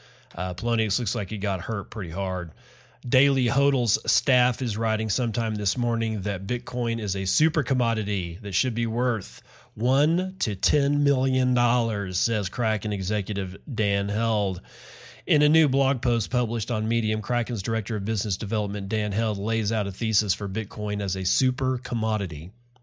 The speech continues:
The crypto exchange exec debunks the notion that Bitcoin's use of energy is wasteful and argues that the cryptocurrency's energy-intensive proof of work mechanism, which relies on cheap electricity to power its network of transactions,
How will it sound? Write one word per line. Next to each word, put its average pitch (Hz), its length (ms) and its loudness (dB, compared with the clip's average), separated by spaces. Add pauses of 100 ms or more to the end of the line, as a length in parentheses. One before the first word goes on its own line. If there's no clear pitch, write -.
(720)
The 127 80 2
crypto 151 340 4
exchange 139 420 2
exec 123 560 0
debunks 135 640 2
the 131 120 2
notion 123 460 2
that 104 180 -4
Bitcoin's 120 520 -2
use 123 200 2
of 107 100 -2
energy 113 340 0
is 104 140 -2
wasteful 110 480 0
and 95 80 -2
argues 107 480 -2
that 101 140 -4
the - 80 -8
cryptocurrency's 110 760 -4
energy-intensive 107 800 -2
proof 113 240 0
of 92 160 -6
work 123 240 -2
mechanism, 104 640 -2
which 104 180 -2
relies 110 680 0
on 107 180 -2
cheap 123 320 -2
electricity 113 600 -2
to 95 80 -4
power 139 360 2
its - 140 -2
network 110 360 -4
of 92 60 -10
transactions, 113 840 0